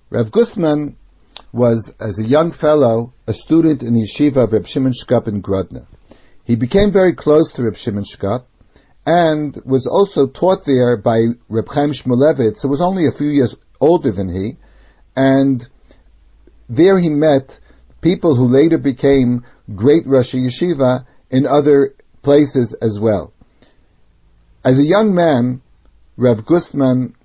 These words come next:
was approached for a shidduch by one of the great Rabbanim of Vilna. We have to remember that in those days, the way Shidduchim were proposed was a big Talmid Chacham would come to look for a Shidduch for his daughter, and he would look for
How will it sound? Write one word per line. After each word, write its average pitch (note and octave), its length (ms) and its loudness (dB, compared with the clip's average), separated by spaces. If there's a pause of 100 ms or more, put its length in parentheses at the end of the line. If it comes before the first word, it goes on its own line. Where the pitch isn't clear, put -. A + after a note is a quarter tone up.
(640)
was A#2 540 0
approached D#3+ 460 0
for C3 140 -2
a A2+ 80 2
shidduch A#2+ 600 -2 (800)
by A#2+ 240 2
one C3+ 240 2
of C#3+ 100 -2
the B2+ 100 0
great C#3+ 300 2
Rabbanim A#2+ 460 0
of G2+ 100 0
Vilna. F#2 400 -8 (280)
We D#3+ 100 -4
have G3 160 0
to F#3 80 -6
remember D3+ 480 2
that A2 160 0
in A2 120 0
those C#3 280 2
days, A#2 540 -2 (400)
the A2 120 0
way D3+ 360 4
Shidduchim C3+ 480 -2
were C3+ 120 2
proposed D3 640 0
was A#2+ 420 0 (260)
a A2 120 0
big D#3 240 2
Talmid B2+ 340 -2
Chacham C3 380 -2
would G#2+ 160 -6
come B2+ 400 -4 (520)
to C#3 120 0
look A#2+ 640 0
for C3 160 -4
a A2 60 0
Shidduch D3 320 0
for A#2 100 -4
his F#2 140 -2
daughter, G2+ 320 -2
and E3 100 -2
he D#3 60 -2
would D3+ 180 -2
look G#3 200 2
for D3 300 -2